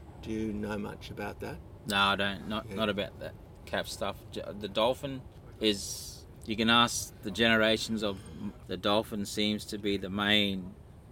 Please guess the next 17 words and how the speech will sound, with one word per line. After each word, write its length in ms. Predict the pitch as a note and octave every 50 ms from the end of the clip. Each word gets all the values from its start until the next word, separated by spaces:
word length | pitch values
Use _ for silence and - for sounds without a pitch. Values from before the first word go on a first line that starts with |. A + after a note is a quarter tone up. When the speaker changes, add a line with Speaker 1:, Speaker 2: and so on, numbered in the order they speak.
| - - - - - - -
Speaker 2:
story 500 | - - - - - A2+ A2 A2 A2 G#2
that's 220 | G2 F2+ - -
been 200 | - - G2 F#2
handed 360 | F#2+ G2 G#2+ G2+ G2 F#2+ F2 F2
down 360 | G2 G2 F#2+ F#2+ F#2 F2+ F#2 - - - - - - - - -
because 340 | G#2+ - - G#2+ G2+ -
of 140 | - F#2+ F#2
its 280 | F2+ - - - - - - - - - - - - - - - - - - -
importance 640 | A#2 G#2 F#2+ - - A2+ G#2+ A2+ F#2 E2 F#2+ - -
of 240 | F#2+ F#2 F#2 -
pushing 360 | - - A2 - - G2+ F#2+ G2
that, 180 | F2 D#2+ - - - - - - - - - -
that 180 | - G#2 D#2 -
mullet 320 | F#2+ G2 G2 F#2+ F#2 F2+
into 180 | F#2+ F2+ F#2 F2+
shore 320 | - - G#2+ F#2+ F2+ F2+
for 340 | F2 - - F2+ E2+ D#2 D#2+